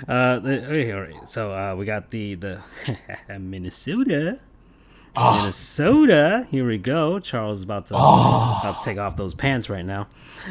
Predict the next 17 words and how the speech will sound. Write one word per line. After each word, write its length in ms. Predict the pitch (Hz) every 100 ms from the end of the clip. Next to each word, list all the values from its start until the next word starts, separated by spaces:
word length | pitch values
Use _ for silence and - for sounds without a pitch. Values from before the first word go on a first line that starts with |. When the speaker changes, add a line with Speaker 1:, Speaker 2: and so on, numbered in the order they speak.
| 139
Speaker 1:
Uh, 420 | 139 143 139 131
let's 220 | 135 135
see. 420 | - 160 185 143 98
So, 500 | - 151 202 170 92 95 - - - - - -
out 200 | 104 147
in 160 | 123 131
Minneapolis, 800 | 156 160 151 156 151 143 156 131
Minnesota, 1000 | 143 151 135 - - 180 196 190 190 156
rivalry 680 | 104 131 175 165 170 165 160
game 420 | 127 151 160 160
between 540 | 135 - 135 131 127 107
the 220 | 95 85 85
Vikes 460 | 104 135 123 - - -
and 380 | 107 107 101 95
the 120 | 85 _ -
Pack. 640 | - - 135 113 - - - - _ - _ - - - _ _ _ -
And 920 | 117 107 110 107 107 104 104 101 -